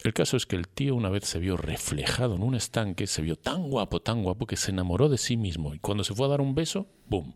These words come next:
se cayó al estanque y se murió ahogado. Y tú me dirás, bueno, ¿y qué tiene que ver eso con Narciso?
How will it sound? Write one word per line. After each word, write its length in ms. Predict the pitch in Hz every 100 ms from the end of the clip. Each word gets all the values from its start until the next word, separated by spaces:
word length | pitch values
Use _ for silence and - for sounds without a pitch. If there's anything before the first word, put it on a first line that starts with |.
| -
se 160 | - 78
cayó 200 | 78 92
al 40 |
estanque 400 | 90 110 113 135
y 60 | 120
se 120 | -
murió 260 | 76 71
ahogado. 420 | 64 64 - - - - - - - - - - - - - - - - - - -
Y 80 | 135
tú 100 | 117
me 80 | 110
dirás, 140 | 95
bueno, 160 | 120 123
¿y 20 |
qué 100 | -
tiene 200 | 120 101
que 60 |
ver 100 | 104
eso 200 | 113 -
con 180 | 107 98
Narciso? 460 | 92 90 127 -